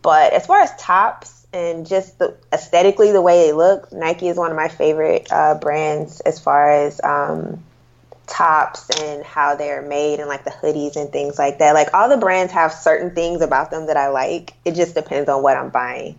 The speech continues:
You know, for curvy girls, you know, it's leggings. Finding leggings and pants and things that, like, work for you. And for me so far, Victoria's Secret, their leggings have been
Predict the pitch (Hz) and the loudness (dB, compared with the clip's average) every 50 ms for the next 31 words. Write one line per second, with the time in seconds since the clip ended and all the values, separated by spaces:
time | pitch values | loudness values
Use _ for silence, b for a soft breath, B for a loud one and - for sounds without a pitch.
0 | _ 180 180 165 165 - 143 - - - 180 185 180 180 175 165 165 160 160 160 | _ -6 -4 -4 -4 -4 -8 -6 -2 0 2 2 2 0 -2 -2 0 2 2 2
1 | 156 151 151 165 165 - - - 85 - - - - - - 175 156 147 147 147 | 2 2 0 -4 -6 -10 -14 -14 -14 -14 -14 -18 -14 -8 -4 -2 0 2 2 2
2 | - - 135 147 160 151 151 143 143 147 143 135 131 127 123 - - - - 139 | 2 2 2 0 0 0 2 4 4 4 2 0 -4 -10 -12 -14 -14 -6 -2 -2
3 | 156 165 170 170 170 165 160 156 156 156 160 156 151 160 - 151 147 151 - - | 0 0 -2 -4 -2 0 0 0 0 0 -2 -4 -6 -8 -8 -10 -12 -12 -10 -8
4 | 151 143 139 143 143 139 139 - 139 143 - 151 143 143 143 143 135 123 - - | -6 -4 -2 -2 -4 -4 -6 -6 -8 -4 0 0 2 2 2 2 2 2 4 4
5 | 131 131 131 - 139 139 139 143 143 - - 165 165 170 160 160 156 151 - - | 2 2 2 0 0 2 2 2 0 -4 -4 -4 -2 0 0 2 2 0 0 -2
6 | 139 139 139 139 123 - - - _ - - - _ _ _ - - 147 151 151 | -4 -4 -4 -6 -8 -10 -12 -18 _ -20 -20 -20 _ _ _ -6 -2 0 2 2
7 | 151 160 160 151 127 131 - - 143 139 135 139 139 139 - 147 147 147 147 151 | 2 2 2 2 0 0 2 2 2 2 2 0 -2 -2 -2 0 0 0 0 -2
8 | - 131 143 139 139 139 139 - 143 143 147 143 143 139 139 139 139 139 135 117 | -4 -6 -6 -4 -2 -2 -2 2 2 2 2 4 2 2 2 0 -2 -4 -6 -8
9 | - - - 127 127 - - 98 127 123 110 82 73 78 - - | -8 -6 -4 -2 -2 -2 -4 -4 -4 -4 -4 -6 -6 -8 -12 -14